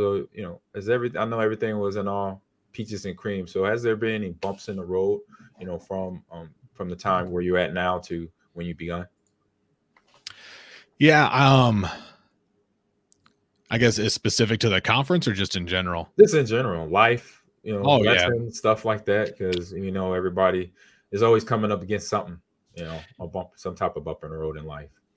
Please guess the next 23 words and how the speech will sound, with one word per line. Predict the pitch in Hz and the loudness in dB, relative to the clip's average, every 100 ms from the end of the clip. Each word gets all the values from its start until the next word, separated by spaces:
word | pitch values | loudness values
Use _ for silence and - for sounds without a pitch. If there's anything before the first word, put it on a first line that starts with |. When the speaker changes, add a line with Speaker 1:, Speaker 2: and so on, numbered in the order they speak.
| - | 0
Speaker 2:
Yeah, | 120 135 120 101 110 110 113 | 2 4 2 0 -2 -4 -6
I, | 113 | -8
I | |
think, | 117 127 120 110 | -4 -4 -4 -2
uh, | 101 98 92 | -2 -2 -4
you | 101 | -4
know, | 95 | -4
a | |
big | 95 113 113 101 | -4 -4 -4 -2
bump | 101 98 | -4 -2
in | 104 | -4
the | 92 | -2
road, | 95 95 95 90 85 - | 0 0 0 -4 -10 -10
um, | 101 90 87 85 85 80 _ _ _ _ _ _ _ - | -6 -6 -6 -8 -12 -16 _ _ _ _ _ _ _ -8
what | 110 101 | -4 -2
I | 95 | -2
thought | - 98 | -2 -2
was | 90 90 | -2 -6
a | 85 | -4
bump | 92 87 | -6 -6
in | |
the | 90 | -6
road, | 87 87 87 | -2 -2 -2